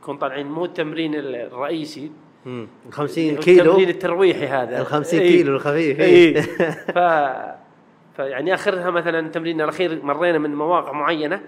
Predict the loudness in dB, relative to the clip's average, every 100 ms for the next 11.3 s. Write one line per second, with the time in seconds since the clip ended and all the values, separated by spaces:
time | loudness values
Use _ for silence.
0 | -10 -4 -4 -6 -14 -16 -14 -14 -16 -20
1 | _ -10 -6 -6 -4 -4 -4 -6 -4 -4
2 | -4 0 2 2 -2 -6 -4 -4 -4 -6
3 | -10 -14 -12 -10 -10 -8 -10 -14 -20 -20
4 | -10 -6 -6 -8 -8 -8 -6 -6 -6 -8
5 | -10 -10 -10 -8 -8 -10 -14 -16 -14 -12
6 | -10 -10 -12 -16 -20 _ _ _ _ _
7 | _ _ -20 -20 -20 -8 -2 0 0 -6
8 | -16 -20 _ _ _ _ -12 -6 -4 -4
9 | -8 -8 -4 -2 -2 0 0 0 -2 -4
10 | -2 -4 -4 -6 -4 -4 0 0 0 -2
11 | -2 -4 -6